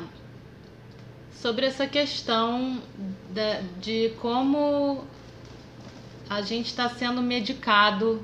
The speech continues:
atualmente, né? Como a gente tá recorrendo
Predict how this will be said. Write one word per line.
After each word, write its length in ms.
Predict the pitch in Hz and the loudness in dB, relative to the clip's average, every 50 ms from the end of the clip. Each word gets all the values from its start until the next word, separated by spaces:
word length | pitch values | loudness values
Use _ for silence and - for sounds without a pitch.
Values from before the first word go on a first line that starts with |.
| - - | -6 -6
atualmente, 880 | - 202 196 - 220 208 208 208 196 180 175 175 170 175 - - - 175 | -6 -6 -2 2 2 4 4 4 2 2 0 0 -4 -6 -8 -8 -6 -4
né? 140 | 175 170 175 - | -4 -4 -4 -2
Como 480 | - 196 202 208 214 214 208 208 208 202 | 0 0 0 0 0 0 0 0 0 0
a 80 | 196 | 0
gente 200 | 190 202 196 - | 0 -2 -4 -4
tá 80 | - 202 | -4 -2
recorrendo 880 | 202 208 196 202 - 208 202 196 196 190 190 190 196 196 196 202 202 | -2 -2 -2 -2 -2 -2 0 2 2 2 2 2 2 2 0 -2 -4